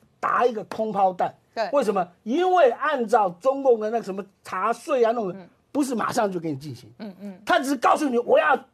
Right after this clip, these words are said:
Speaker 1: 动作要怎么样，但是他忘了啊。以前我们有个故事说，
Speaker 2: 嗯，嗯。
Speaker 1: 啊，这个，呃，这个电线杆上十只鸟，
Speaker 2: 嗯。
Speaker 1: 啊，你开枪打了一只以后还剩几只？
Speaker 2: 嗯。
Speaker 1: 答案是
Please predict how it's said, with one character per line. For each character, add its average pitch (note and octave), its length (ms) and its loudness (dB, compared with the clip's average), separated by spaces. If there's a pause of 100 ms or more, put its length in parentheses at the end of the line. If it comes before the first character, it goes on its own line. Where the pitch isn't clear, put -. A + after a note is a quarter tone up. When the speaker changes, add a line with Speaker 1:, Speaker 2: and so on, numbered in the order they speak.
Speaker 1:
动 C4 200 -2
作 A#3+ 160 6
要 C4 140 4
怎 F3+ 140 -6
么 G3+ 40 -4
样， G#3 160 -4 (520)
但 F#4 100 4
是 E4+ 80 0
他 E4 120 2
忘 D#4+ 200 2
了 - 220 -4 (200)
啊。 A3 140 -4 (180)
以 A#3+ 140 -6
前 C4+ 180 2
我 A#3+ 120 2
们 B3+ 100 -2
有 A3+ 80 6
个 A3+ 100 2
故 A3 160 -8
事 F#3 200 -8
说， F3+ 260 -2
Speaker 2:
嗯， G#3 180 -18 (280)
嗯。 F#3+ 120 -4
Speaker 1:
啊， E3 160 -6 (280)
这 C#4 100 -4
个， A#3 380 4
呃， A3 340 0 (500)
这 C#4+ 120 -2
个 A#3+ 60 -8
电 C#4 220 -2
线 B3+ 140 -2
杆 F#3+ 160 -4
上 A3+ 240 2 (140)
十 C4+ 200 -10
只 D4+ 200 -8
鸟， A#3 260 -4 (160)
Speaker 2:
嗯。 G#3 120 -14
Speaker 1:
啊， G3+ 300 -4
你 G3+ 160 -6 (160)
开 D4 220 0
枪 C#4+ 220 -2
打 - 200 0
了 D4+ 80 0
一 E4 120 -4
只 D#4 160 -6
以 - 20 0
后 C#4+ 60 4
还 C4 100 4
剩 D#4 180 0
几 G#3+ 180 -4
只？ F4 300 -2 (120)
Speaker 2:
嗯。 G#3+ 100 -20 (160)
Speaker 1:
答 F#3 120 -2
案 A#3 160 0
是 F#3 240 -6